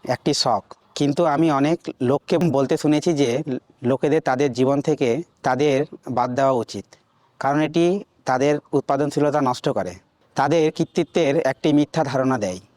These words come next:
এবং তারা যে জিনিসগুলি অর্জন করে গেমটিতে বাস্তব জীবনকে প্রভাবিত করে না এবং এটিকে সময় নষ্ট হিসেবে দেখা যেতে পারে। যাই হোক, ভিডিও গেমগুলি সমস্ত কিছুর মতো ততক্ষণ পর্যন্ত ভালো হতে পারে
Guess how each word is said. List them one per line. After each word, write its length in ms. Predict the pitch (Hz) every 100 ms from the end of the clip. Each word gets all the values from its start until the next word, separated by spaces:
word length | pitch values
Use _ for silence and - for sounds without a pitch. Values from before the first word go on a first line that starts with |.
| -
এবং 260 | 139 139 151
তারা 280 | 147 143 147
যে 240 | 131 143
জিনিসগুলি 600 | 131 135 139 147 135 120 - -
অর্জন 380 | - 117 143 160
করে 340 | 160 123 117 147 _ 123
গেমটিতে 400 | 135 143 147 151
বাস্তব 340 | 127 123 165
জীবনকে 420 | 139 143 135 135 151
প্রভাবিত 380 | 135 131 131
করে 260 | 143 110 101
না 120 | 95 - _ _ _ _ _ _ -
এবং 320 | 147 170 185
এটিকে 340 | 160 147 151 170
সময় 280 | 151 143 156
নষ্ট 260 | 139 -
হিসেবে 300 | 151 156 147
দেখা 220 | 127 117
যেতে 180 | 127 123
পারে। 240 | 127 90 90 104 _ _ _ _ _ _ _ _
যাই 240 | 127 143 175
হোক, 220 | 170 151 - - -
ভিডিও 260 | 139 160 170
গেমগুলি 580 | 170 170 170 156 135 151 _ _ _ -
সমস্ত 420 | - 151 170 190
কিছুর 320 | - 156 165
মতো 240 | 156 151
ততক্ষণ 440 | 156 135 151 - 165
পর্যন্ত 400 | 147 139 151 139 123 147 127
ভালো 240 | 127 147
হতে 200 | 147 156
পারে 300 | 131 113 120